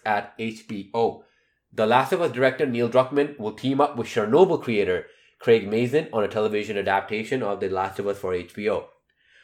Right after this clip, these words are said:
According to T H R, Druckmann will be involved in the creation of the H B O The Last of Us series.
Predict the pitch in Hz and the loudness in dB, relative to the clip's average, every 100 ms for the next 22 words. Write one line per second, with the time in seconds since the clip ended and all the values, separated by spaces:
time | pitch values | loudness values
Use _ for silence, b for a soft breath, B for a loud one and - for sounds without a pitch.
0 | b 110 - 123 131 127 127 117 123 160 | b -8 2 2 2 0 0 4 4 4
1 | 165 117 110 117 113 107 107 101 110 120 | 0 -2 -2 0 -2 -2 -2 2 4 4
2 | 101 - 104 104 143 127 98 95 101 107 | 0 -8 -8 -6 -4 -4 -4 -8 -10 -6
3 | 107 98 98 95 90 95 87 131 139 156 | -4 -2 0 -2 -2 -6 -6 -2 0 0
4 | 160 | -4